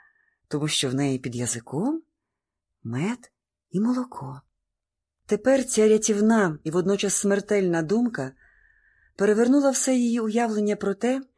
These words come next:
що часом переживають інші люди і з чого вона не стала винятком. Тільки інші, здебільшого, і роблять те бабство, від якого застерігає мудра Лара,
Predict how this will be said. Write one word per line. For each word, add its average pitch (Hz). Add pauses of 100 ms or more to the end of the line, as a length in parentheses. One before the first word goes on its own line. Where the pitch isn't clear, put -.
(540)
що -
часом 269
переживають 233
інші 202
люди 180 (220)
і 160
з -
чого 247
вона 175
не 170
стала 151
винятком. 131 (500)
Тільки 226
інші, 294 (760)
здебільшого, 202
і 208
роблять 220
те 156
бабство, 147 (300)
від 165
якого 160
застерігає 160
мудра 156
Лара, 127